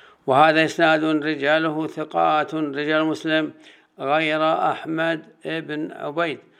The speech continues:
وهو ابن ناضح، وهو ابن ناصح. قال الذهبي في الميزان: "ليس بعمدة". قال حافظ: "ليس الحديث، لين الحديث".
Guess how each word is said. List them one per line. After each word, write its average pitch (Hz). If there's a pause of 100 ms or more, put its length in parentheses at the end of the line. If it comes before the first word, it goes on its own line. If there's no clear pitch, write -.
(240)
وهو 160
ابن 156
ناضح، 165 (920)
وهو 170
ابن 170
ناصح. 190 (220)
قال 185
الذهبي 165
في 156
الميزان: 170 (1040)
"ليس 175
بعمدة". 143 (420)
قال 160
حافظ: 160
"ليس 156
الحديث، 139
لين 165
الحديث". 135